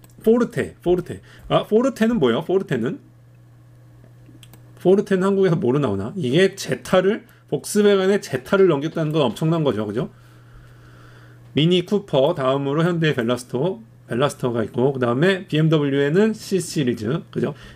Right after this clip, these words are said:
비엠더블유 이런 거는 넘기가 넘사벽이죠. 이거 만족도가 높을 수밖에 없잖아. 딱 타면은, 아, 비엠더블유. 이거 막 키 갖고 이렇게 막 인스타그램도 찍으시고 막 이러는데. 비-,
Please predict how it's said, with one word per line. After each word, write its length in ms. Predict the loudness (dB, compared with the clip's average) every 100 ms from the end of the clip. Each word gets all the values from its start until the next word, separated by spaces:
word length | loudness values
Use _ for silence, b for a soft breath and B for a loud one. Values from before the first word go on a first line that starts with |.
| B
비엠더블유 800 | 0 2 4 2 2 2 4 4
이런 260 | 4 0 2
거는 460 | 4 4 2 0 0
넘기가 600 | 0 0 2 2 0 -2
넘사벽이죠. 800 | -2 0 0 0 -2 -4 -8 -14 -6
이거 220 | 0 0
만족도가 480 | 0 -2 -4 0 -2
높을 220 | -2 -6
수밖에 320 | -4 -4 -2
없잖아. 280 | -6 -8 -12
딱 280 | -14 -18 -6
타면은, 420 | -2 0 -2 -4
아, 440 | -8 -14 -14 -16 -4
비엠더블유. 880 | -2 0 0 -2 -2 -2 -2 -4 -8 B B B
이거 180 | 0 0
막 200 | -2 -6
키 160 | -10 -6
갖고 280 | -6 -2 -2
이렇게 200 | -2 -2
막 120 | -2
인스타그램도 640 | 0 -2 -2 0 0 -2 -4
찍으시고 420 | -2 -2 -2 -4
막 120 | -2
이러는데. 420 | -2 -2 -4 -8 -16 B B B B B
비-, 340 | -2 0 0